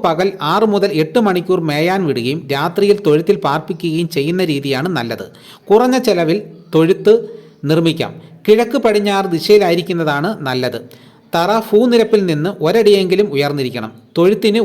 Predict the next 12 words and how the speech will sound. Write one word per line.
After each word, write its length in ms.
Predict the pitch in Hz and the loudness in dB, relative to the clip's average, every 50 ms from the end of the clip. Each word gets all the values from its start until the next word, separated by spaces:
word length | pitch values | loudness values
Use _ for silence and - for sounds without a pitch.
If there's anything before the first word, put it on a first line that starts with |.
| 170 | 0
ഒരു 120 | 170 190 220 208 | 0 2 2 0
മീറ്റർ 240 | 196 190 - 202 214 214 175 | 0 0 0 0 0 0 0
ഉയരത്തിൽ 360 | 156 160 170 175 160 165 214 202 - - | 0 0 0 0 0 0 -2 -2 -2 -4
ഭിത്തി 240 | 165 156 160 202 185 160 | -6 -4 -2 -2 -2 -2
നിർമ്മിക്കാം. 400 | 143 123 123 120 - 127 107 - - - - - - - - - - 180 180 | -2 -4 -6 -6 -6 -8 -8 -8 -14 -20 -20 -20 -20 -20 -20 -10 -6 -4 -2
അതിന് 260 | 208 214 262 254 269 247 | 0 0 2 2 2 2
മുകളിലുള്ള 480 | 220 202 208 233 233 226 202 196 190 202 190 - | 4 4 4 4 6 6 4 4 4 2 0 -2
ഭാഗം 300 | 165 151 151 151 180 190 - - | -2 -2 -2 -2 -4 -4 0 0
തൊഴുത്തിൽ 360 | 165 165 175 196 - 208 214 202 175 156 | 2 2 2 2 2 0 0 0 -2 -2
വായുസഞ്ചാരം 680 | 151 165 185 226 220 226 233 202 180 190 180 175 180 175 151 | -2 0 0 0 0 -2 -4 -2 -2 -2 -2 -2 -2 -2 -2
ലഭിക്കുന്ന 340 | 139 202 175 - 190 190 185 165 | -2 -4 -4 -4 -4 -2 -2 0
രീതിയിലായിരിക്കണം. 680 | 151 165 165 196 190 165 147 147 147 143 - 147 156 | 0 0 0 0 0 0 -2 -4 -4 -6 -6 -6 -6